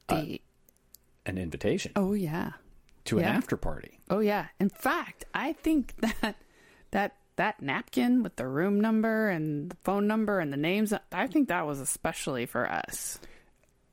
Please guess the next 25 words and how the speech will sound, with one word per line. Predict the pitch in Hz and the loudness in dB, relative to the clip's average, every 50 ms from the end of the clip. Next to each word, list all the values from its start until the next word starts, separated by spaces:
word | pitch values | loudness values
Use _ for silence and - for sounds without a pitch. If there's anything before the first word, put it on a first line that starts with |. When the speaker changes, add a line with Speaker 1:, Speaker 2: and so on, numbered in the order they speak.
| _ - - | _ -6 -4
Speaker 2:
Like, | 180 190 | -2 0
Speaker 1:
It's | 202 214 | 0 2
Speaker 2:
I | 247 269 | 4 4
don't | 294 302 277 - | 4 2 2 0
think | 277 269 240 - | 0 0 2 2
there | 247 240 | 2 2
was | 226 214 208 185 190 | 2 2 0 0 0
more | 190 202 185 196 196 196 196 190 190 | 2 4 4 6 6 4 4 2 2
napkins | 180 175 180 170 - - - 160 143 143 143 143 | 0 0 -2 -2 -4 -6 -8 -8 -6 -6 -6 -6
in | 139 127 117 | -6 -4 -4
that | 107 98 80 - - - | -6 -6 -6 -8 -8 -6
pocket. | - 190 165 160 - 143 82 - - | -4 -2 -2 -2 -2 -4 -6 -6 -6
I | - - 160 | -6 -8 -4
think | - 165 156 151 151 | -2 -2 -2 -2 -2
Speaker 1:
Well, | 151 | -4
Speaker 2:
it | - | -2
was | 151 147 143 156 | -2 -2 -2 -4
the | 156 - - 180 | -4 0 0 2
Speaker 1:
it | 180 | 2
was | 170 165 165 | 2 2 2
one | 156 151 - - | 2 2 2 2
of | 214 180 | 0 0
the | 185 | -2
Speaker 2:
napkin. | 120 107 | -2 0
Speaker 1:
flyers | 123 135 160 185 123 90 - - - - - - | 2 2 2 2 0 -2 -4 -8 -10 -10 -10 -10